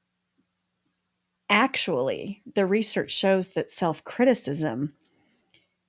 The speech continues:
can hinder self-improvement because it is associated with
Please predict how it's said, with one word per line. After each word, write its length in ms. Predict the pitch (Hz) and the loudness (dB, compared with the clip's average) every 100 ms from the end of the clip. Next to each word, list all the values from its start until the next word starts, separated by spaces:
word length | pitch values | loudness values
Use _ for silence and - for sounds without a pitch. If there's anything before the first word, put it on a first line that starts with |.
| _ _ _ | _ _ _
can 220 | - 202 180 | 0 2 2
hinder 680 | 160 - 277 277 233 156 | -2 0 6 8 8 4
self-improvement 1080 | - 165 143 147 151 156 117 - - - - _ | 0 -2 -2 -4 -4 -4 -6 -8 -14 -16 -20 _
because 420 | 185 - 185 175 - | -4 0 -2 -2 -2
it 260 | 185 - - | -4 -4 -6
is 460 | 175 175 156 - - - | -2 -2 0 -2 -4 -6
associated 840 | 170 - 202 196 185 180 170 170 | -2 0 0 0 -2 -2 -2 -6
with 440 | 165 165 156 - | -4 -2 -2 -6